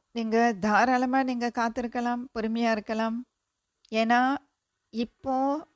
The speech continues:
நீங்க எந்த நேரத்துல எது நடக்கணும் அப்படின்னு நினைக்கிறீங்களோ,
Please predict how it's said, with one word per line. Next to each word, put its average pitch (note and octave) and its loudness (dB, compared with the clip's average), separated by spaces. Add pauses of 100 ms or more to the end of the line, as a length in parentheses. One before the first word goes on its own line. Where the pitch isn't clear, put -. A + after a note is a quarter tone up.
(120)
நீங்க C#4+ 2
எந்த B3 0
நேரத்துல B3+ -2
எது A3 -2
நடக்கணும் A3 -6
அப்படின்னு G#3 -6
நினைக்கிறீங்களோ, F#3 -6